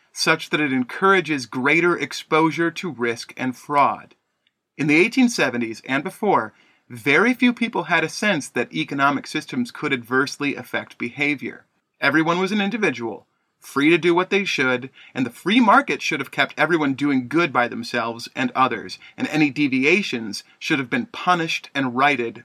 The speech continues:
by that marketplace. But that isn't what happened. And while the coffin ships were the most striking example of the problem,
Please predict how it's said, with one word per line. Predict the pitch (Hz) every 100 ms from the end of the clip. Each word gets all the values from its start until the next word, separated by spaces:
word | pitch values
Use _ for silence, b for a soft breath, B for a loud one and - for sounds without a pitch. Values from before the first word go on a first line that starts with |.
| -
by | 127 135
that | 131 120
marketplace. | 127 127 123 - 117 101 104 - _ _ _ _ _ _ _ _ _ _
But | 131
that | 120 117
isn't | - 135 175
what | 165 185
happened. | 175 175 135 - - - _ _ _ _ _ _ _ -
And | 139
while | 139 135
the |
coffin | 120 147 185 - 208
ships | 156 113 -
were | 123
the |
most | 127 110
striking | - 160 170 220 214
example | 208 214 214 220
of |
the | 233
problem, | 240 220 214 226 226